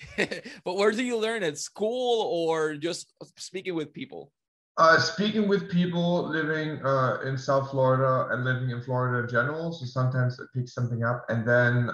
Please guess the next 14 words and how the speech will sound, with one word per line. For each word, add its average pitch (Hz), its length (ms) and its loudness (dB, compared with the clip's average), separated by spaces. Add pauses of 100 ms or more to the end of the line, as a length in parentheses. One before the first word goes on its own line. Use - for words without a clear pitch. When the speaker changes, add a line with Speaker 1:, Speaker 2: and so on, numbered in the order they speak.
Speaker 2:
I, 113 720 -2
uh, 110 380 -2
went 120 440 0 (280)
to, 123 80 -8 (140)
for 113 220 2
a - 20 -8
training 139 340 4
seminar 120 680 0
for, 107 360 -2
um, 104 380 -4 (680)
uh, 107 200 0
for 113 300 2
luta 127 280 2
libre, 139 560 2